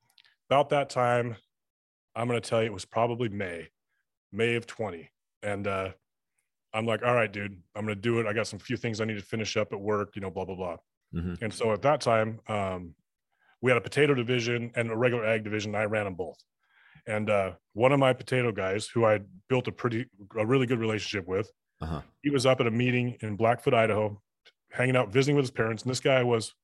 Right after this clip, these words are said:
Speaker 1: Gary was fifty-three, fifty-four. Um, anyway, good sales guy, knew everybody. I mean, just was good shit. Well, I get a phone call, call it eleven, twelve o'clock at night.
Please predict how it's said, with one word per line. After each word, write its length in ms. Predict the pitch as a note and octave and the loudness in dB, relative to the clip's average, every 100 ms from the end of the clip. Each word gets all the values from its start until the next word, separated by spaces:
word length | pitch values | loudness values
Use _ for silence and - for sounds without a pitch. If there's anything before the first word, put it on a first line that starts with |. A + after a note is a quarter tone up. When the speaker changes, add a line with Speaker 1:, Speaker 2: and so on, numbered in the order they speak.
| _ _ _ | _ _ _
Speaker 1:
Gary 160 | A2 A#2+ | -2 -2
was 120 | A2+ | -2
fifty-three, 760 | B2+ - B2 A2 A#2+ A#2+ D#3 D#3+ _ _ _ _ | -4 -4 -4 -4 0 0 0 -4 _ _ _ _
fifty-four. 680 | - - B2 B2+ A2 G#2+ A2 _ _ _ _ _ _ _ - | -10 -8 -6 -2 0 0 -4 _ _ _ _ _ _ _ -2
Um, 720 | A2 A2 G2+ G#2 G2 F#2+ E2+ _ _ _ _ _ _ _ _ - | 0 2 2 0 -2 -6 -12 _ _ _ _ _ _ _ _ 0
anyway, 340 | D3 A2+ A2+ - _ _ - | 2 4 0 -4 _ _ -2
good 160 | D3+ | -2
sales 320 | - C#3 C3 | 2 4 4
guy, 300 | A2+ A2+ A2+ - - | 4 4 2 0 0
knew 220 | D#3 D3 | 2 4
everybody. 580 | C3 B2 A#2+ A#2+ A#2 G2+ - | 2 2 0 0 -2 -6 -8
I 60 | |
mean, 220 | A2+ G2+ G#2 | -6 -6 -8
just 260 | G#2+ D3+ - _ - | 0 0 0 _ -2
was 200 | A#2+ - | -2 0
good 220 | - A#2 | -2 -2
shit. 320 | - A2 F2+ - _ _ _ _ _ _ | -2 -4 -6 -12 _ _ _ _ _ _
Well, 240 | B2 B2 B2 | 4 4 4
I 60 | A#2+ | 0
get 80 | |
a 60 | A2 | 0
phone 240 | - D#3+ | 2 2
call, 340 | D#3+ G#2+ A2+ - _ _ _ _ _ _ _ _ - | 4 2 0 -4 _ _ _ _ _ _ _ _ -6
call 220 | A#2+ A2+ | 0 0
it 60 | - _ | 0 _
eleven, 280 | G#2+ B2+ C3+ | -2 0 0
twelve 220 | A#2 C#3 B2 | -2 -2 -2
o'clock 260 | B2+ G#2+ | -2 -2
at 60 | G2+ | -2
night. 280 | A2+ F#2+ | -4 -4